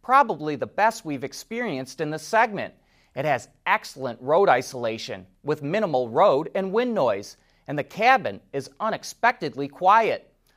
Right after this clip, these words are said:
The suspension provides a nice supple ride, even over rough pavement, but also holds up well under cornering.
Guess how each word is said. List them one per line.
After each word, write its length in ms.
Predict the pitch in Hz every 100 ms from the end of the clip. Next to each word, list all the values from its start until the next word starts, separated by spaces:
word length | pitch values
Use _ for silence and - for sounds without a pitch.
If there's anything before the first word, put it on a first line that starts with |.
| _ -
The 80 | 143
suspension 760 | - 135 - 135 135 160 185
provides 460 | 190 131 127 139 135
a 60 | 117
nice 260 | 127 131
supple 400 | - 143 - 117
ride, 380 | 110 107 143 - _
even 240 | 262 262
over 240 | 247 226 208
rough 260 | 196 196
pavement, 520 | - 214 262 - 110 - _ _ _ -
but 140 | 175 180
also 380 | 214 220 170
holds 360 | 131 202 202 -
up 200 | 151 131
well 240 | 180 226
under 220 | 139 139 147
cornering. 640 | - 214 240 156 104